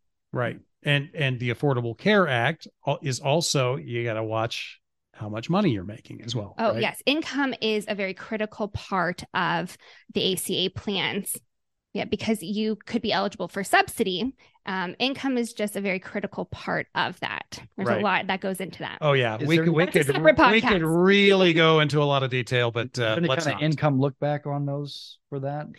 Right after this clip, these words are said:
Speaker 2: So
Speaker 3: Your
Speaker 2: you're
Speaker 3: experience?
Speaker 2: they're gonna base it off of the year that you need coverage.
Speaker 3: Okay.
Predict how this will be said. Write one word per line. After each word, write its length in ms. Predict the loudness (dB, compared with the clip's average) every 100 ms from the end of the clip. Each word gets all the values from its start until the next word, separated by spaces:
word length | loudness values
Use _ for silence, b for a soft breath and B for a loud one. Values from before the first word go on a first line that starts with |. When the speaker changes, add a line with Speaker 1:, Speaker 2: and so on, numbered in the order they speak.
| b -6
Speaker 2:
So 220 | 2 4
Speaker 3:
Your 40 | 4
Speaker 2:
you're 100 | 2
Speaker 3:
experience? 480 | 0 -4 -4 -6 -6
Speaker 2:
they're 200 | 0 2
gonna 240 | 2 0
base 280 | 2 0 0
it 140 | -4
off 240 | -2 -2 -4
of 180 | -10 -6
the 80 |
year 380 | -8 -4 -4 -2
that 160 | -4 -6
you 140 | -8
need 180 | -8 -10
coverage. 580 | -12 -10 -10 -8 -10 -10 -8
Speaker 3:
Okay. 260 | -8 -8